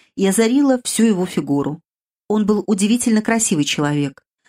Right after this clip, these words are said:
Спокойное, властное лицо, тонкие правильные черты, большие серые глаза,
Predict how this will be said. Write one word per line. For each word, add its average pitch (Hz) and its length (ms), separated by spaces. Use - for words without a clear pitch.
Спокойное, 165 720
властное 175 460
лицо, 151 500
тонкие 269 400
правильные 160 460
черты, 175 580
большие 180 380
серые 180 380
глаза, 165 520